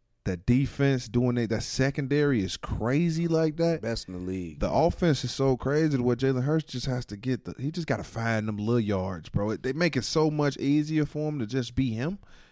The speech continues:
Speaker 1: It's hard to beat those boys, man. So, but shout out to Hassan Reddick, though, for sure. Like, like Hoes brought up,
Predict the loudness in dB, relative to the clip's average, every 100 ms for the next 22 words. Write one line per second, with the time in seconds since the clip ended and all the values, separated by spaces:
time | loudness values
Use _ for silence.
0 | _ _ _ -20 _ _ -12 -2 4 4
1 | 4 2 0 2 4 4 4 2 4 4
2 | 2 0 0 0 2 0 -4 _ _ -20
3 | -2 -2 2 2 2 2 0 0 -2 0
4 | 2 4 2 2 0 0 -2 0 2 2
5 | 0 -2 0 2 2 2 0 2 0